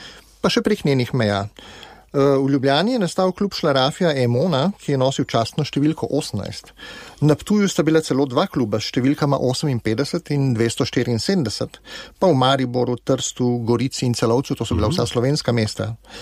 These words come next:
Speaker 1: Po padcu monarhije je organizacija počasi usa-, usihala in pri nas čisto usahnila. Po svetu pa obstaja še danes in ima okrog deset tisoč članov.
Speaker 2: To je res zanimivo. Pa bi bil, eh, gospod Petrič,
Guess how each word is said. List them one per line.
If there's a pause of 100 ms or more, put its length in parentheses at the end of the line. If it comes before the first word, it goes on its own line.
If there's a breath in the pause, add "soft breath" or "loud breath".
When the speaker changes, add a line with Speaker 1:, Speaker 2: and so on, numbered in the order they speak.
(400 loud breath)
Speaker 1:
Po
padcu
monarhije (120)
je (100)
organizacija
počasi
usa-,
usihala
in
pri
nas
čisto
usahnila. (640 loud breath)
Po
svetu
pa
obstaja
še
danes
in
ima
okrog
deset
tisoč
članov.
Speaker 2:
To
je
res
zanimivo.
Pa
bi
bil, (220)
eh,
gospod
Petrič,